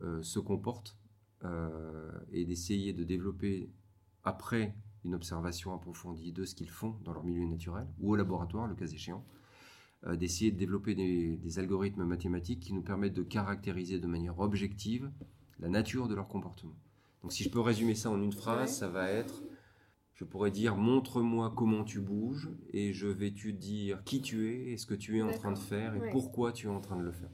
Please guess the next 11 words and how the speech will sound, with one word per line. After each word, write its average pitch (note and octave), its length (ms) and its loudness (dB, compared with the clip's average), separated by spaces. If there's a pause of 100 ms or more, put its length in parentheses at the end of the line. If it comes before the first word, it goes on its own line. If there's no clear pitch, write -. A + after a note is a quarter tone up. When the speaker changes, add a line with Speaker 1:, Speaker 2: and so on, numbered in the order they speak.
(540)
Speaker 1:
Et - 120 -2
ça, A#2 160 0
c'est G2+ 120 0
une F2 120 4
signature F2 400 0
bien G2+ 240 2
spécifique, G#2 600 -4
et G#2 60 2
cette G2+ 200 -2
signature G#2 760 2 (100)
est A2+ 380 2